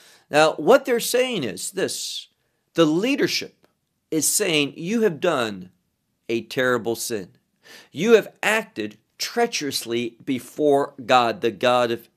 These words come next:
Israel." And why is that? To turn this day from, from after the Lord. Meaning, instead of following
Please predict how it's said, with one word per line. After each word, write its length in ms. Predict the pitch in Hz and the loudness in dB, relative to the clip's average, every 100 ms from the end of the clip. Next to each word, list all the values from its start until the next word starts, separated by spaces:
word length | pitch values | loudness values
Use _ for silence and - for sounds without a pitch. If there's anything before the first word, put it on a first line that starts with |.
| _ | _
Israel." 460 | 131 123 - - _ _ _ _ _ _ - - _ | -2 0 -2 -6 _ _ _ _ _ _ -20 -20 _
And 280 | 151 156 139 - | 2 4 2 -4
why 360 | 123 151 202 | 2 6 6
is 180 | 202 180 | 4 0
that? 340 | 202 220 - - _ _ _ _ _ _ _ - | -2 -4 -6 -20 _ _ _ _ _ _ _ 0
To 140 | 170 | 0
turn 800 | - - 269 240 143 135 156 - _ | 0 0 4 6 4 0 -6 -14 _
this 360 | - 170 262 - | 4 4 4 0
day 580 | 214 170 113 104 107 - _ _ _ _ _ | 2 2 2 -2 -8 -18 _ _ _ _ _
from, 580 | - - 143 135 131 | -16 0 2 2 0
from 340 | - - 139 - 123 | -10 -12 -10 -6 -2
after 340 | 135 131 131 | -2 -4 -8
the 120 | 117 | -6
Lord. 320 | 107 107 90 _ _ _ _ _ _ - | -4 -4 -6 _ _ _ _ _ _ -2
Meaning, 340 | 208 196 185 | 2 2 2
instead 400 | 180 175 - 254 | -2 -2 4 4
of 80 | 214 | 4
following 640 | - 226 220 214 190 175 | 0 2 2 2 -2 -6